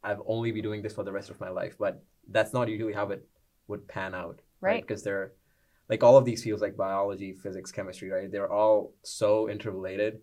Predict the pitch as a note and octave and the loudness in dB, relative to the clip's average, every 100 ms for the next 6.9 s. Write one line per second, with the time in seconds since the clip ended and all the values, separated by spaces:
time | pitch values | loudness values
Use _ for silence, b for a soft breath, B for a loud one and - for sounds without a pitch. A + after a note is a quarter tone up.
0 | - G3 F#3+ G3+ G#2+ G#2 - A#2+ B2 B2 | -8 -4 -2 0 2 0 -2 -2 0 0
1 | A#2 A#2 G#2+ G#2 - G2+ A2+ - - - | 0 0 0 -2 -4 -2 -4 -6 -12 -8
2 | G#2 - A2+ A2 G#2+ G#2+ G#2+ - _ _ | -6 -2 -2 -2 -4 -4 -4 -12 _ _
3 | _ _ _ _ A2 A2 A2 G#2+ G#2+ G2+ | _ _ _ _ -4 0 2 2 0 -2
4 | G2+ G2+ G2 G#2 G2 - F#2+ G2 F#2+ F#2+ | -2 -2 -6 -10 -10 -12 -12 -12 -12 -12
5 | F#2+ G2 F#2+ F#2 - F#2+ F#2+ - G2+ G#2 | -6 -4 -4 -8 -10 -12 -4 -2 0 -2
6 | G#2+ - G2 G2 F#2+ F#2 F#2+ G2+ | -4 -4 -2 -2 -4 -6 -14 -16